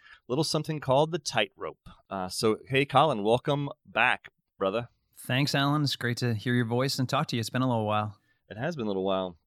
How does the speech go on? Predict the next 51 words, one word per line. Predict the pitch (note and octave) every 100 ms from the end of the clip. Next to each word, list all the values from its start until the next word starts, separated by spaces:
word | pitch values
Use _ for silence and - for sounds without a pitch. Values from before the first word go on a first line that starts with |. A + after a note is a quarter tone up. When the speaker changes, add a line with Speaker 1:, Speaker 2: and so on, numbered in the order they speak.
| _ _ _ _ _ _ -
Speaker 1:
I | G#2
hear | A2+
your | C3+ C3+
voice | A2 G#2+
though, | - G#2
'cause | A2
I |
do | G#2 A2+
listen | A2 - G2 -
to, | G2 F#2+
uh, | F#2
the |
tightrope, | F2+ G2+ F#2 F2+ F2
and, | F2 F2
uh, | E2+
I'm | F2+ F#2+
really, | F#2 F2 F2 -
I'm | G#2+
really | G#2+
digging | F#2 F#2+ F2
it, | E2
man. | F2 F2
It's, | - F#2+
it's, | G2 - - _ _ _ _
it's | -
really | C#3+ C#3+
good. | D3+ F3 - _ _ -
Speaker 2:
Well, | A2+
thank | B2 E3
you. | A#3 B2 - _
Speaker 1:
Yeah. | G2 C3 C#3+ _ _ _ _
Do | A2+
you |
wanna | A#2+ C3
tell, | - C3 B2 A#2+ A#2+ - - -
just | A2+ A2+
in | A#2
case | A#2+ A#2
there's | A2
somebody | - A#2
listening | A2 - G2+
who | G2
doesn't | G#2+ G#2+
know |
what | G#2+
it | F#2+
is, | A2 A2
give | - G#2
'em | G#2
a |
little, | G2 G#2 G2